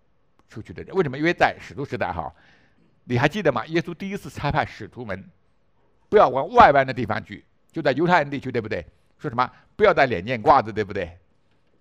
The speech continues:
不要带食物，不要带一，一钱粮。为什么呢？因为他是在犹太地区，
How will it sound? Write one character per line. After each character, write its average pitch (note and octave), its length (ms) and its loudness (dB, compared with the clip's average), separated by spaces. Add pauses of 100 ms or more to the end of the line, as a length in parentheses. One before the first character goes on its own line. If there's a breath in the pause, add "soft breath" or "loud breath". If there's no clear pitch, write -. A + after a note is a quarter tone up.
(160)
不 G3 80 -2
要 G3 120 4
带 D3+ 160 2
食 - 220 -8
物， B2+ 240 -6 (480)
不 G3 80 2
要 G3 140 8
带 C#3+ 180 2 (220)
一， G#2+ 260 -16
一 C3+ 220 -12
钱 C#3+ 260 -2
粮。 B2+ 320 -6 (120)
为 F#3+ 120 4
什 A#2 100 -2
么 A2+ 60 -10
呢？ A2 120 -8 (720)
因 C#3+ 180 -12
为 C3+ 100 -4
他 C3 140 -8
是 B2 60 -14
在 A#2+ 100 -2
犹 G#2+ 180 -10
太 C3 160 -2
地 F#2+ 140 -8
区， - 200 -20